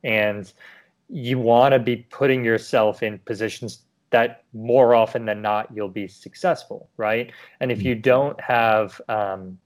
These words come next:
Speaker 1: you know, the experience of slowly building, taking the step up when it's necessary, right?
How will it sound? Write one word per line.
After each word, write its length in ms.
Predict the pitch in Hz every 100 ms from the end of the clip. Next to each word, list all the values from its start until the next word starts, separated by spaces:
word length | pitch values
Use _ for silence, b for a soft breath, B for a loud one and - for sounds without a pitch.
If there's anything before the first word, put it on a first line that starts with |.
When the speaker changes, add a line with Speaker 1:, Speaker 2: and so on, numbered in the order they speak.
| _
Speaker 1:
you 80 | 127
know, 200 | 113 104 113
the 120 | 117
experience 1000 | - - - 120 120 107 101 98 - B B B -
of 160 | 135
slowly 800 | - - - 147 160 160 151 143
building, 580 | 123 123 120 113 101 98
taking 320 | - 123 135
the 60 | 123
step 380 | - - 113 123
up 220 | 113 110
when 160 | 107 101
it's 160 | -
necessary, 640 | 107 101 104 - 92 92 90
right? 400 | 92 101 110